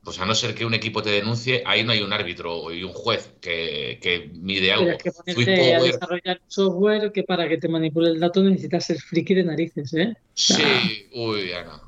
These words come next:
Speaker 1: uy, Ana, madre mía.
Speaker 2: No, no, sí, sí, que la gente lo hace, pero que necesitas ser friki de narices, ¿eh? Ponerte a
Speaker 1: Ya.
Speaker 2: manipularlo, algo así, ¿no? Que po-, puede ser, se puede, claro, hizo un middleware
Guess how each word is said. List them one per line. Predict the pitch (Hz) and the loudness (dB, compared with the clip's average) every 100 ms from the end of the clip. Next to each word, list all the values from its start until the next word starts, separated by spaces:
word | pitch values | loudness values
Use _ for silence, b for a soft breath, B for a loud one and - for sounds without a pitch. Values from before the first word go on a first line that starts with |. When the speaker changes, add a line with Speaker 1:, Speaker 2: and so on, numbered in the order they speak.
| - | -18
Speaker 1:
uy, | 87 78 | -12 -4
Ana, | 73 65 - - | -4 -4 -8 -10
madre | 85 78 | -10 -10
mía. | 76 73 | -12 0
Speaker 2:
No, | 214 | 4
no, | 233 262 | 6 4
sí, | 254 254 | 4 2
sí, | 269 202 | 2 4
que | 202 | 2
la | |
gente | - 180 202 | 2 0 2
lo | 185 | 2
hace, | 180 208 | 0 -2
pero | 165 147 | -2 -2
que | 143 | -4
necesitas | 131 135 151 147 | -4 -2 0 2
ser | - 165 | 2 0
friki | - 156 151 | 0 -2 0
de | 147 | 0
narices, | 147 165 196 190 | 2 4 6 6
¿eh? | 180 - B B _ | 2 -2 B B _
Ponerte | 196 156 160 | 4 6 4
a | |
Speaker 1:
Ya. | 156 | 4
Speaker 2:
manipularlo, | 147 107 151 151 147 151 - | 4 4 4 2 2 -2 -4
algo | 151 143 165 | -4 -2 0
así, | 156 180 226 - - - | 0 0 0 -4 -10 0
¿no? | 151 185 190 - B B B | 2 2 0 -8 B B B
Que | - | 0
po-, | 165 156 143 | 2 0 0
puede | 151 151 | 0 0
ser, | 175 | 2
se | 190 | 2
puede, | 170 180 | 2 2
claro, | 180 180 190 | 2 4 4
hizo | 190 | 4
un | 185 | 4
middleware | 185 185 196 196 196 220 262 | 4 4 4 2 2 2 2